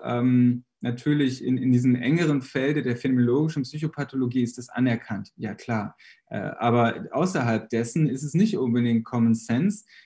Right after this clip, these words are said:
dass die Philosophie mit ihren Beschreibungen dann in meinem Fall was zu, zu, zur Sache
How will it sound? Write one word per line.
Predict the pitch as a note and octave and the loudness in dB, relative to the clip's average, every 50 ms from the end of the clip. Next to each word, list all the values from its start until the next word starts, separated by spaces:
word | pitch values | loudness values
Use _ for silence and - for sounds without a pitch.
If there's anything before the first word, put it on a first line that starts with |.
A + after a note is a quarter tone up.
| _ | _
dass | - A#2 A2+ - - | -8 -8 -8 -8 -8
die | - - | -10 -6
Philosophie | B2+ - G3 G#3 G#3 F3+ F3+ D#3+ - - E3+ | 0 0 2 2 2 0 0 -4 -2 -2 -2
mit | D#3+ D#3 - | -2 -2 -2
ihren | A#2+ A#2+ A#2 | -2 -4 -4
Beschreibungen | A2+ A2+ - - - G#2+ A2+ C3+ D#3 E3 E3+ E3+ E3+ E3 - _ _ _ - | -4 -6 -10 -10 -6 -2 -2 0 0 0 -2 -2 -4 -8 -10 _ _ _ -4
dann | C3 B2 A#2+ | 0 2 4
in | A2+ A2+ | 4 4
meinem | A2+ A2 A#2+ D3 F3 E3 | 4 2 0 0 -2 -2
Fall | E3 E3 C#3+ C3+ C3 B2+ | -2 -4 -4 -4 -2 -4
was | B2+ B2+ B2 - - B2 B2 | -4 -6 -6 -8 -12 -14 -14
zu, | B2 - - - C3+ C3 A#2+ | -14 -10 -4 -2 -2 -2 -2
zu, | A#2+ - - C3 | -4 -4 -6 -6
zur | A2+ A#2+ - C3 A#2 A2+ | -6 -4 -4 -4 -2 -2
Sache | A2 A#2 C#3+ F3+ F3 - B2+ A2+ A2+ - | 0 0 -2 -2 -2 -2 -4 -6 -6 -8